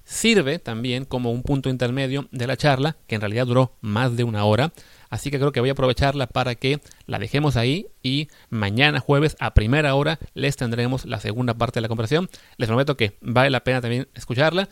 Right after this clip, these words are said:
En este, en este caso decidimos también, decidí, bueno, eh, cortarla porque sí hemos visto que cuando hacemos un episodio muy, muy largo, de más de una hora,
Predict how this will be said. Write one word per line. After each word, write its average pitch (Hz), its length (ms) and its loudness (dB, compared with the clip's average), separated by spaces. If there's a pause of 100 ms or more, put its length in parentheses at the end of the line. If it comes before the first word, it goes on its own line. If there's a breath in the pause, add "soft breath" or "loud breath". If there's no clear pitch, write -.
(260 loud breath)
En 120 100 -2
este, 127 160 -4
en 127 160 -2
este 139 220 -6
caso 151 240 -2
decidimos 131 480 -4
también, 143 180 -2
decidí, 117 280 -2
bueno, 117 340 -2
eh, 101 220 -4
cortarla 139 520 -2
porque 127 240 -2
sí 127 160 -4
hemos 127 160 -4
visto 123 300 -2
que 135 220 -4 (320 loud breath)
cuando 104 180 -2
hacemos 131 240 -4
un 139 60 -2
episodio 127 320 0
muy, 131 200 0
muy 127 180 -2
largo, 123 320 -2
de 113 60 -4
más 117 140 -4
de 127 60 -6
una 117 140 -4
hora, 131 220 0